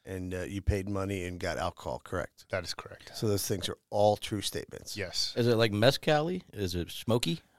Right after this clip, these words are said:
Speaker 3: Does it have that smoky peaty?
Speaker 2: Um, they, they said it's not supposed to be smoky, but I, I thought it was kinda smoky, and, you know, not in a bad way. I, I liked it. I had the oak aged,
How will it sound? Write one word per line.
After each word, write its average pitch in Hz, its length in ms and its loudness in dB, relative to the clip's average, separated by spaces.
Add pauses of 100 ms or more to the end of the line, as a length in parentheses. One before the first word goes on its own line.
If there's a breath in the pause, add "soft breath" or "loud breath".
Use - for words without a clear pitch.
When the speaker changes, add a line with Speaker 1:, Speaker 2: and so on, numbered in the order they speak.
Speaker 3:
Does 92 80 -16
it 90 60 -6
have 85 80 -4
that - 100 -6
smoky 95 320 -6
peaty? 98 360 -8 (140)
Speaker 2:
Um, 175 300 4
they, 190 160 4
they 190 180 0
said 214 380 2 (180)
it's - 220 0
not 160 200 0
supposed - 260 2
to - 40 -20
be 135 100 -2
smoky, 156 440 0
but 139 160 0
I, 147 300 -4
I 135 40 -8 (100)
thought 139 140 -6
it 131 40 -8
was 117 120 -4
kinda 123 220 -4
smoky, 131 480 -2
and, 120 220 -4 (100)
you 147 80 -4
know, 107 80 0
not 117 140 -2
in 107 80 -2
a 95 60 -2
bad 117 260 2
way. 92 240 -4
I, 98 80 -2 (120)
I 98 60 2
liked 101 320 0
it. 92 140 -2
I 92 200 -4
had 98 140 -8
the 92 340 -4
oak 101 180 -2
aged, 95 520 -4